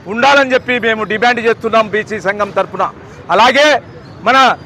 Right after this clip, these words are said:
దేశం కోసం పోరాడిన వ్యక్తి, మరి అటువంటి వ్యక్తి పేరున మరి సంక్షేమ కార్యక్రమాలు, స్కూళ్ళు, కాలేజీలు, మరి అవన్నీ కూడా ఆయన పేర్లు పెట్టాలని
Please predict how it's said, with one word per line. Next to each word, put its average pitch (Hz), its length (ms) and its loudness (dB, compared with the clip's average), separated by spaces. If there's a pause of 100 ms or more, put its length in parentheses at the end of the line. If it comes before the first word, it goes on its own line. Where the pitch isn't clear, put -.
(200)
దేశం 262 340 2
కోసం 277 340 0
పోరాడిన 285 480 2
వ్యక్తి, 269 480 0 (360)
మరి 269 200 2
అటువంటి 262 480 2
వ్యక్తి 262 260 -2
పేరున 294 440 2 (300)
మరి 269 160 2
సంక్షేమ 294 460 0
కార్యక్రమాలు, 277 800 0 (280)
స్కూళ్ళు, 302 460 2 (300)
కాలేజీలు, 285 680 2 (300)
మరి 269 340 0 (200)
అవన్నీ 247 360 0
కూడా 247 260 2
ఆయన 233 220 4
పేర్లు 247 360 0
పెట్టాలని 233 680 0